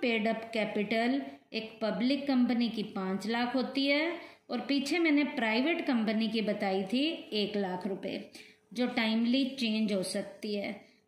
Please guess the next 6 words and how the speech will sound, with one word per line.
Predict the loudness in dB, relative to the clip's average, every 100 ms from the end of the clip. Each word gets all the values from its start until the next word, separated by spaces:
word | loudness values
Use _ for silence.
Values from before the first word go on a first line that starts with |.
| -6
बेटा, | -4 0 0
अब | 2
आपको | 2 2 0 0 -2 0 0 0 -4 -12 -18 -12 -2
कुछ | 0 0 0
जो | 2 4
है | 4 4 2